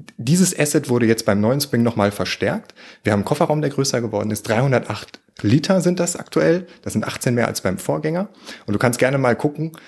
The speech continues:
äh, wie sich der Spring damit so im Segment umfällt oder vielleicht auch in einem Segment höher schlägt. Ja, und wir stellen fest, das ist ein sehr großer Kofferraum für dieses Segment. Also der Spring bietet da wirklich, ähm,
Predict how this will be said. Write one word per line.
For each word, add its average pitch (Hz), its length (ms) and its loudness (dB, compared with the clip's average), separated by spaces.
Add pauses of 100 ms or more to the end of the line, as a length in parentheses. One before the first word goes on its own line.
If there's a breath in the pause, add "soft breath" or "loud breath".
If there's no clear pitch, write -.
(260 loud breath)
äh, 107 160 2
wie 113 80 4
sich 120 140 -2
der 120 80 6
Spring 127 260 2
damit 113 240 2
so 117 140 0
im 113 100 0
Segment 110 380 2
umfällt 160 400 0
oder 131 180 4
vielleicht 120 320 0
auch 117 80 -2
in 120 100 0
einem 113 100 0
Segment 110 340 0
höher 156 240 0
schlägt. 170 420 -4
Ja, 123 140 -2
und 107 240 -6 (160)
wir 120 240 2
stellen 123 300 2
fest, 135 340 -2
das 101 140 -2
ist 120 120 -2
ein 107 240 -2
sehr 117 300 2
großer 127 300 0
Kofferraum 139 440 0
für 120 140 -2
dieses 117 220 -2
Segment. 117 380 -2
Also 101 160 0
der 95 120 0
Spring 117 260 -4
bietet 110 240 -4
da 104 100 -2
wirklich, 107 300 -2 (400 loud breath)
ähm, 98 300 -2